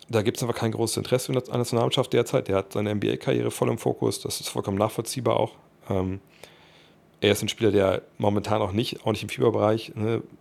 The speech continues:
Five-Out spielen kann. Er kann natürlich als, als Rim, Ring, Rim-Run-, Runner das machen, aber bringt dich das großartig weiter? Also was bringt er dir, was die anderen dir nicht bringen? Und da muss man auch sagen, das ist, das ist nicht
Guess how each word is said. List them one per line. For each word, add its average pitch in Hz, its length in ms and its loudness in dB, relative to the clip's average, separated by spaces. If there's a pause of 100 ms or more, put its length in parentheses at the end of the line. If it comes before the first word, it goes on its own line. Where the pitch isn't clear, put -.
(140)
Five-Out 107 500 0
spielen 104 320 -2
kann. 160 380 0
Er - 80 -20
kann 110 100 2
natürlich 101 220 0
als, - 220 -6
als 104 220 -6
Rim, 123 280 0 (100)
Ring, 117 320 0 (200)
Rim-Run-, 113 480 2
Runner 110 420 2
das 104 160 -6
machen, 117 240 -2
aber 104 220 -2 (1400)
bringt 117 200 0
dich - 60 -6
das 120 200 4
großartig 120 400 0
weiter? 123 360 4
Also 104 160 -6
was 104 200 2
bringt 117 320 -2
er 110 180 2
dir, 110 300 2
was 101 160 2
die 127 80 -4
anderen 110 220 0
dir 104 80 4
nicht 107 180 -2
bringen? - 240 -10
Und 104 140 -8
da 101 100 2
muss 120 260 -6
man 117 120 4
auch 147 60 4
sagen, - 360 -2
das 110 100 -4
ist, - 240 -8
das - 140 -2
ist - 180 -8
nicht 139 300 -2